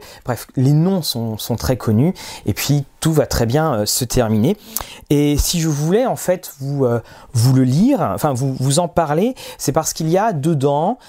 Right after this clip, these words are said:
euh, peut-être les lignes qui correspondent le plus au jeu de rôle. Et pour moi, je finis rarement une partie de jeu de rôle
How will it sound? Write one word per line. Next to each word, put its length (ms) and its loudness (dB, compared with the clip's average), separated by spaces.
euh, 180 2
peut-être 800 -2
les 720 2
lignes 640 2
qui 320 -4
correspondent 560 0
le 100 2
plus 540 -4
au 80 2
jeu 160 4
de 80 2
rôle. 300 0
Et 60 0
pour 200 0
moi, 160 2
je 100 0
finis 280 2
rarement 360 0
une 120 -2
partie 300 -4
de 100 0
jeu 160 0
de 80 -2
rôle 320 2